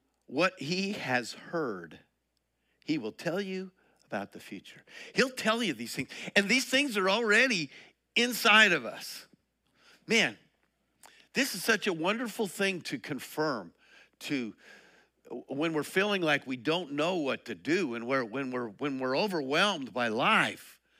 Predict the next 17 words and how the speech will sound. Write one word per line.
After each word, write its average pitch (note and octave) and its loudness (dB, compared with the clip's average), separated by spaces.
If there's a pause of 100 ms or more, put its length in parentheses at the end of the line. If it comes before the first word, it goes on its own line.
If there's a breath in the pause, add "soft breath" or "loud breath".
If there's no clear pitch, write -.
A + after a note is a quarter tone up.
(920 soft breath)
to - -14
take A#3 0
this C3+ -2
promise D3+ -4
that G#2 -8
Jesus C#3+ -4
gave G3+ -2
us - -12
and C3+ -16
say, F#2+ -8 (800 soft breath)
"The - -20
Spirit C3+ -10
of - -16
truth, - -12 (560)
he's F#2 -16
in C#2 -20
me. - -20